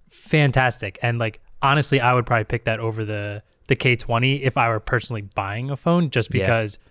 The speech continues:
Speaker 1: I like the camera and I like that stock Google.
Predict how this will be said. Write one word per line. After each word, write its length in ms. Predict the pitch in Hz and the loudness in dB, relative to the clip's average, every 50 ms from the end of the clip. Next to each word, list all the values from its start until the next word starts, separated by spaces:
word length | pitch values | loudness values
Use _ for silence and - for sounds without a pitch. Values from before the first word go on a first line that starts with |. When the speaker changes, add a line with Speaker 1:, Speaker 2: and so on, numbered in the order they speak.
| _ _ _ _ - | _ _ _ _ -2
Speaker 1:
I 120 | 139 123 | 0 0
like 200 | 113 110 110 107 | 0 -2 -4 -4
the 80 | - 113 | -6 -8
camera 360 | - - 117 110 110 113 113 | -6 -4 -4 -4 -4 -4 -4
and 80 | 110 110 | -4 -4
I 80 | 107 107 | -6 -6
like 280 | 107 104 104 104 - | -6 -8 -10 -10 -8
that 280 | - 110 107 104 107 _ _ _ _ _ _ | -8 -8 -8 -8 -10 _ _ _ _ _ _
stock 520 | - - - - 135 110 101 101 - - - _ _ _ _ _ _ _ - | -14 -10 -4 -2 0 0 0 -4 -8 -14 -20 _ _ _ _ _ _ _ -6
Google. 540 | - 117 110 110 107 104 101 101 104 113 | -4 -4 -4 -4 -4 -6 -8 -8 -10 -12